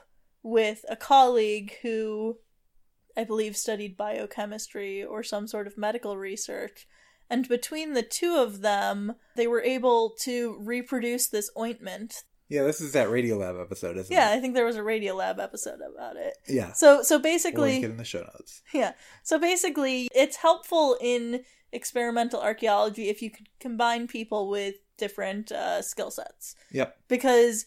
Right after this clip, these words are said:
Speaker 1: if you ju-, are just one researcher trying to do it all on your own, you might overlook things.
Speaker 2: Let's move on to reenactment communities. What is this? Is this, uh, is this all about the Ren Fair?
Speaker 1: Uh, the Ren Fair is certainly part of it, and this is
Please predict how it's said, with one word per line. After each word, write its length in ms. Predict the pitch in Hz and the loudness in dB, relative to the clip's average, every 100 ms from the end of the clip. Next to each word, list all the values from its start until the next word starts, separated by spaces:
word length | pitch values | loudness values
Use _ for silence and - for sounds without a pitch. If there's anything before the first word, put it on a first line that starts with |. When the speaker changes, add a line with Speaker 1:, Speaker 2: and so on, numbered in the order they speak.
| _ _ _ _ | _ _ _ _
Speaker 1:
if 500 | 247 269 269 - - _ _ | 0 0 0 -10 -16 _ _
you 200 | - 240 | -6 -4
ju-, 100 | 240 | 0
are 240 | - 240 233 | 4 4 4
just 300 | 240 240 240 | 2 0 -2
one 400 | 220 247 247 247 | 2 4 4 0
researcher 640 | 254 254 - 220 226 208 | -2 -2 0 -2 -2 -4
trying 340 | 208 214 214 | 0 -2 -2
to 60 | 220 | -4
do 180 | 214 208 | -2 0
it 80 | 202 | 2
all 200 | 190 190 | 2 0
on 120 | 190 | -2
your 180 | 190 - | -8 -6
own, 200 | 190 190 | -6 -6
you 100 | 185 | -8
might 240 | 185 - | -8 -6
overlook 460 | - - - - - | -10 -10 -14 -14 -18
things. 420 | - - - 240 - _ - | -20 -16 -16 -16 -20 _ -14
Speaker 2:
Let's 160 | 202 269 | -6 0
move 140 | 247 | 4
on 160 | 233 220 | 4 4
to 100 | 190 | 6
reenactment 640 | 170 143 139 - 143 - | 6 6 2 2 -4 -4
communities. 680 | 131 120 107 110 110 110 - _ | -4 -4 -2 -2 -2 -6 -14 _
What 200 | 127 143 | 0 4
is 160 | 170 151 | 4 4
this? 240 | 131 113 | 2 2
Is 120 | 123 120 | -2 2
this, 260 | 135 - | 2 4
uh, 240 | 139 123 123 | 6 6 4
is 80 | 123 | 0
this 160 | 139 | 4
all 160 | 147 139 | 8 8
about 220 | 135 135 | 8 6
the 80 | 120 | 4
Ren 220 | 120 143 | 2 2
Fair? 400 | - 202 254 - _ _ _ _ _ - | 4 4 4 -2 _ _ _ _ _ 4
Speaker 1:
Uh, 220 | 285 302 | 8 8
the 160 | 277 277 | 6 2
Ren 240 | 254 339 | 2 2
Fair 180 | 381 339 | 0 0
is 140 | 277 | -2
certainly 440 | - 262 220 240 214 | -4 -6 -6 -6 -8
part 340 | - 233 214 | -4 -2 -2
of 100 | 175 | -4
it, 180 | 175 170 | -8 -6
and 380 | 226 233 226 233 - _ _ - | -2 -2 -2 -8 -14 _ _ 4
this 240 | 254 320 | 4 6
is 380 | 381 339 294 | 4 4 0